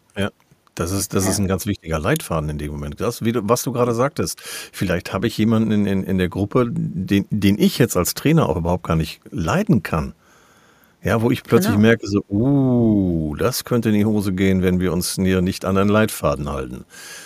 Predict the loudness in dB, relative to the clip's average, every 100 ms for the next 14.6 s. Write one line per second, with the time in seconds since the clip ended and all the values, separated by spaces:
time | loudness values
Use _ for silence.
0 | -20 -8 -2 2 4 2 2 0 0 -6
1 | -4 -2 -2 -2 -4 0 2 0 -4 -8
2 | -8 -12 -18 _ _ _ _ _ _ _
3 | -4 -4 -4 -6 -2 0 -2 -4 -2 0
4 | 0 2 2 2 2 4 4 2 -10 0
5 | 2 2 0 -2 0 4 6 4 0 -16
6 | -20 -10 0 0 2 2 2 2 0 0
7 | 0 -2 2 2 2 2 -2 -2 -4 -2
8 | -2 0 0 0 -2 -2 -2 -2 -4 -10
9 | -20 -20 -18 2 2 4 2 6 4 4
10 | 2 2 2 0 -4 -10 -14 _ _ _
11 | _ -4 0 0 0 -4 -10 -10 -8 -4
12 | -2 0 -2 -2 -6 -8 -8 -2 0 2
13 | 6 6 4 -2 -2 -2 -2 0 0 -2
14 | -4 -2 -2 -2 -6